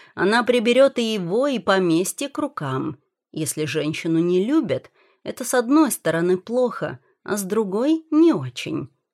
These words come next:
Статус принцессы теперь незыблем. Супруга регента будет появляться вместе с ним на официальных мероприятиях,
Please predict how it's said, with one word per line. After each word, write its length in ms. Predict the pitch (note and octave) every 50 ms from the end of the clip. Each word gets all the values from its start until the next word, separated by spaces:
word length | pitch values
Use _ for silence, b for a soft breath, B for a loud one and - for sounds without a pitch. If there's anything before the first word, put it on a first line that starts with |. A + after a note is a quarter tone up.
| _ _ _ _ _ -
Статус 500 | - - - - A#3 A#3 - A#3+ A3+ -
принцессы 680 | - B3 A#3+ A#3+ A#3 G#3+ - - C4+ C#4 C4 - A#3 G#3+
теперь 380 | - A3 G#3 - A3+ A3+ A3
незыблем. 840 | A3 A3 A3+ A3+ G#3+ F#3 F#3+ A#3+ C4 C4 G3+ D#3 D3+ D3+ C#3 D3 - b b b b b
Супруга 560 | b - - E3 - - D#3+ D#3 C#3+ C#3 D#3
регента 640 | D#3+ F#3+ A#3+ C#4 A#3+ G3+ E3 D3+ D3 - F3+ D#3 b b b b b b
будет 380 | - F#3+ C4 C#4 E4 F4 E4+
появляться 560 | - D#4+ D#4 D4 B3 C4 C#4 C#4+ C#4+ - C4+ A#3
вместе 440 | G#3+ A3+ A#3 A#3+ A#3 - - G#3+
с 120 | G#3+ - -
ним 300 | G#3+ A3 B3 C#4+ D4+ D4+
на 160 | C#4+ B3 A#3+
официальных 680 | A#3 - C4 A#3+ - - G#3+ G3 F#3+ F#3+ G3+ A3 - -
мероприятиях, 1000 | B3 A#3+ B3 B3+ B3 - - D4+ C#4 G#3+ D#3 C#3 C3 - - - - - -